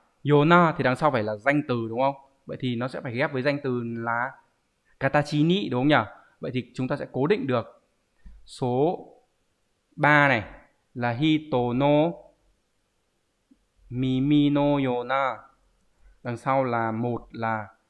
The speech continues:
katachi ni nhá. Tiếp theo, đằng trước đang sorakara là từ bầu trời, vậy thì phải là nhìn gì đây nhỉ? Nhìn từ bầu trời. Đấy.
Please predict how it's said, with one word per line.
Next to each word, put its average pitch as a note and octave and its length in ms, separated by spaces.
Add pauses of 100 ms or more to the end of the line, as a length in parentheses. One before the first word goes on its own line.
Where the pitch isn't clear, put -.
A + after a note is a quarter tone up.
(300)
katachi C3 580
ni E3 300
nhá. E3 220 (420)
Tiếp A3+ 120
theo, G#3 280 (220)
đằng C#3+ 140
trước A3+ 200
đang F#3+ 140
sorakara D3 680
là A#2 120 (100)
từ C#3 120
bầu C3+ 220
trời, C3 280
vậy B2+ 200
thì A#2+ 140
phải A#2 100
là G#2+ 80
nhìn A#2+ 260
gì B2 80
đây C#3 100
nhỉ? C3+ 60 (540)
Nhìn C3+ 380 (100)
từ C3+ 120
bầu C3 200
trời. B2+ 380 (360)
Đấy. B2+ 500